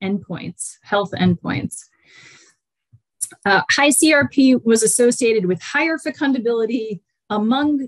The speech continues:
people with a twenty-five O H D of at least forty nanograms per mil. Again, there are small numbers of women within these strata,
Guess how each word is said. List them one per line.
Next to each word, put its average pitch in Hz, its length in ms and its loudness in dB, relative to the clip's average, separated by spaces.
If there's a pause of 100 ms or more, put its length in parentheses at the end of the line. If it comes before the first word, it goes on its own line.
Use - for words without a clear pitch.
(140)
people 226 360 -2
with 214 160 -4
a 208 80 -6
twenty-five 240 600 -6
O 208 100 -8
H 196 220 -6
D 196 140 -6
of 190 100 -6
at - 80 -12
least - 260 -12
forty 208 340 -2
nanograms 180 640 -6
per - 140 -12
mil. 165 320 -10 (540)
Again, 220 560 -2
there 190 100 -4
are 196 180 -2
small 196 560 -6
numbers 185 640 -4
of 175 280 -4
women 208 260 -2
within 214 340 -4
these 226 220 -6
strata, 233 540 -6